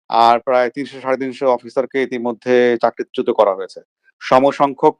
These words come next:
আহ, কর্মকর্তাকে বিভিন্ন জায়গায় সংযুক্ত করে রাখা হয়েছে, মানে তাদের সা-, কা-, ডিউটি থেকে, আহ, প্রত্যাহার করে অকার্যকর করে রাখা হয়েছে। এবং করে তারপরে এই যে গ্যাপ, এই গ্যাপে তারা ওই,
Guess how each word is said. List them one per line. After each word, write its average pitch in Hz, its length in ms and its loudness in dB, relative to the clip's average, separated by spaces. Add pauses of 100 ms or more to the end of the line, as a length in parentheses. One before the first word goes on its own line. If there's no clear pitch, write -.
আহ, 127 260 0
কর্মকর্তাকে 127 760 0
বিভিন্ন 123 340 -4
জায়গায় 123 340 2 (880)
সংযুক্ত 143 340 2
করে 123 120 6
রাখা 104 220 2
হয়েছে, 95 200 -4
মানে 104 140 -4
তাদের 110 240 0 (320)
সা-, 123 460 -2
কা-, 113 220 2
ডিউটি 123 360 -2
থেকে, 139 320 -2 (420)
আহ, 107 100 -10
প্রত্যাহার 127 480 2
করে 135 280 2 (360)
অকার্যকর 117 500 2
করে 104 160 -2
রাখা 98 180 -6
হয়েছে। 90 300 -16 (320)
এবং 117 240 0
করে 143 280 8
তারপরে 127 360 4
এই 151 60 6
যে 147 120 2
গ্যাপ, 131 260 4
এই 123 120 -2
গ্যাপে 113 220 0
তারা 110 200 0
ওই, 107 220 -4